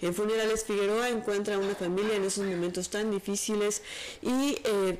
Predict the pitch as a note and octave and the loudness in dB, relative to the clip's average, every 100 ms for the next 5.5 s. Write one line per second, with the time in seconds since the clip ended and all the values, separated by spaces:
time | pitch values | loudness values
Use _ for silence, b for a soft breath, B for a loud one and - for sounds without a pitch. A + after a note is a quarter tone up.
0 | - G3 F#3+ G3 G3 G3 F#3+ A3+ B3+ G#3 | -2 -2 0 -2 -2 -2 -4 -2 -2 -2
1 | F#3 F#3 F3 F3 G3 G3 D#3+ D#3 G3 G3+ | -4 -2 -2 0 0 -2 -4 -6 -2 0
2 | F#3+ F3+ E3 D3+ D#3 F#3+ F#3+ F3+ E3 E3 | 0 0 0 -2 -2 -4 0 0 0 -2
3 | E3 F#3+ F#3 G#3 B B B - E4 - | -2 -2 -2 -4 B B B -4 -2 0
4 | D#4 B3 F#3+ F3 G#3 A3 A3+ G#3 - G3 | 0 2 0 0 0 0 0 -2 -2 -2
5 | F#3 A#3 B3+ A3+ A3 | -2 0 2 0 -2